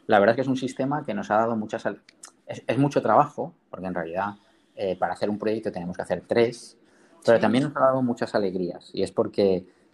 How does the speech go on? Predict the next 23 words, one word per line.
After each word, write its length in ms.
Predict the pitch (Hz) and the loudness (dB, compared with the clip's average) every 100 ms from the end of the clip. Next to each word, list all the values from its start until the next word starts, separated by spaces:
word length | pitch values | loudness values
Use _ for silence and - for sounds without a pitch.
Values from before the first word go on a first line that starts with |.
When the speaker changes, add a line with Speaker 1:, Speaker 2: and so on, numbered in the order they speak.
| - | -4
Speaker 1:
eh, 540 | 98 92 92 92 95 - | 0 4 4 2 0 0
cuando 680 | 98 95 92 90 90 92 - | 0 0 2 2 2 0 0
alguien 360 | 107 107 117 | -2 -2 -6
quiere, 260 | 113 113 113 - | -4 -4 -4 -4
cuando 200 | 95 95 | -4 -2
quieres 140 | 107 | -6
hacer 100 | 110 117 | -6 -8
un 60 | |
proyecto 520 | 107 120 131 - 95 | -4 -2 -4 -6 -12
y, 120 | 87 82 - | -12 -18 -20
y 40 | - | -10
que 540 | 90 87 85 87 92 - | -6 -6 -8 -12 -16 -16
las 180 | 92 85 | -14 -2
personas 400 | 92 - 95 95 | -2 0 -6 -2
que 100 | 104 | -2
van 220 | 98 98 | 0 -2
a 60 | 98 | -6
utilizarlo 640 | 98 92 101 113 110 95 | -4 -4 0 -2 -2 -8
se 100 | - | -10
sientan 260 | 95 92 95 | -10 -6 -6
identificadas 600 | 98 92 98 101 95 95 | -6 -10 -10 -4 -2 0
con 160 | 95 98 | -2 -6
él, 180 | 110 | -6